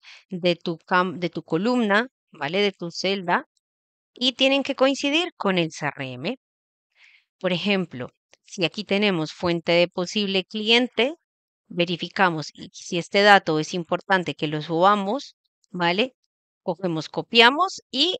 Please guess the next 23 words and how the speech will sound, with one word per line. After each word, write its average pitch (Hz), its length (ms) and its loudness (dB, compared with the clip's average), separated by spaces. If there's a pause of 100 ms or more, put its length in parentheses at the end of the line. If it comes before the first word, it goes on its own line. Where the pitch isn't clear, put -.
lo 185 240 -2
pegamos. 160 680 -4 (500)
Así 185 260 -4
queda 233 480 2
igual, 165 520 -6 (540)
¿vale? 165 420 -2 (340)
Otro 233 320 -6
tip 247 260 0
que 202 100 -4
también 180 460 -4
les - 160 -10
puedo 180 380 -2
dar 196 240 2 (260)
es 208 200 -4
que 233 140 -4 (200)
todos 269 500 2 (120)
los 202 520 -2
datos 190 460 4
que 175 120 -4
tenemos 190 640 -2
no 226 300 6
deben 170 320 2
llevar 156 360 4